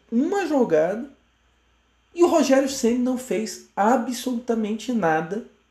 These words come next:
contra essa única jogada que o Palmeiras tinha.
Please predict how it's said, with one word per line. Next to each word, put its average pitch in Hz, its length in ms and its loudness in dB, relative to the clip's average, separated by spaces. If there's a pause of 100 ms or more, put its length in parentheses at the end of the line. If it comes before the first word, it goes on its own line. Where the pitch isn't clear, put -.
(400)
contra 285 540 4
essa 233 320 2
única 226 420 0
jogada 247 480 0
que - 80 -12
o - 40 -20
Palmeiras 233 420 0
tinha. 143 280 -6